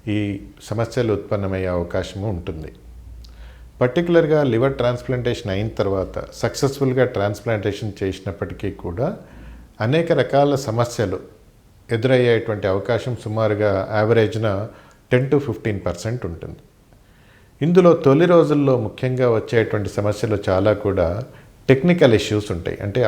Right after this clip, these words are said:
ఆపరేషన్ టైంలో చేసేటువంటి మనం అనేక రకాల భాగాల్ని మనం కలపడం జరుగుతుంది. లివర్లో ఉండేటువంటి రక్తనాళాల్లో ప్రాబ్లం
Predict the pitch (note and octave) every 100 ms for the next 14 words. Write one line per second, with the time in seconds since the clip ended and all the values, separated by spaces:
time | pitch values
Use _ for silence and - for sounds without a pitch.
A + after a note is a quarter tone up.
0 | G2 A2 C3 C3 B2+ A#2+ G#2+ G#2 G#2 G#2
1 | G#2 G2+ F#2+ A2 F#2+ - G2+ F#2 G#2 F2+
2 | G2 - - - G#2+ G#2 G2+ G2 - G#2
3 | A2 G#2 G2+ G2+ F#2+ F#2+ E2+ F#2+ G2+ A2+
4 | A2 G#2+ G2+ G#2+ - - - G2+ F#2 -
5 | A2 C3 A2+ F#2+ F2+ F2+ - F2 - -
6 | - - - - G2+ G#2+ G#2 G#2+ G2+ G2
7 | F#2+ G2 F2+ F2+ F2+ A#2 G#2+ G2+ F#2+ F#2+
8 | F#2 F2+ F#2 F2 F2+